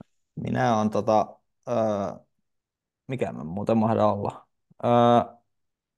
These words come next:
se, kun ei oo enää Intissä, niin <laughs>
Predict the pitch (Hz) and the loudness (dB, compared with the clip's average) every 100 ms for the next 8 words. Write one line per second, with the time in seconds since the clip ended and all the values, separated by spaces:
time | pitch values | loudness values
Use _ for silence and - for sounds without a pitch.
0 | _ _ - 143 139 143 131 127 123 123 | _ _ 0 2 6 8 8 8 6 4
1 | 113 98 - 95 - _ _ _ _ _ | 2 0 -4 -8 -10 _ _ _ _ _
2 | _ _ _ 117 113 - - - - - | _ _ _ -2 0 -2 -10 -12 -10 -10
3 | - | -16